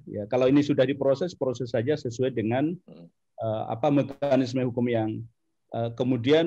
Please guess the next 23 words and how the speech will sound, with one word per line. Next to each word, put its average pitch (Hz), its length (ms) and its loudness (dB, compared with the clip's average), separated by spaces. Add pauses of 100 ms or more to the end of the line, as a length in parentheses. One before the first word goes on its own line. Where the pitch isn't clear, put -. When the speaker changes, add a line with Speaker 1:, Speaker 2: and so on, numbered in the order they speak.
Speaker 1:
memilah 160 640 4 (240)
dan 123 560 -2
Speaker 2:
Hmm. - 560 -6
Speaker 1:
memilih, 143 400 4 (300)
eh, 131 180 -2
membuat 135 480 2
demarkasi 143 560 2
yang 127 160 0
jelas, 143 240 0
tidak 123 240 0
ada 117 160 2
tarikan, 127 600 2 (420)
eh, 113 240 -12 (120)
apapun 151 440 2
di 127 80 4
luar 117 540 0
kepentingan 110 420 -2
hukum. 107 320 -4 (160)
Nah, 117 80 0
saya 151 240 4
kira, 165 240 4
Speaker 2:
Hmm. 85 160 -18
Speaker 1:
eh, - 300 -10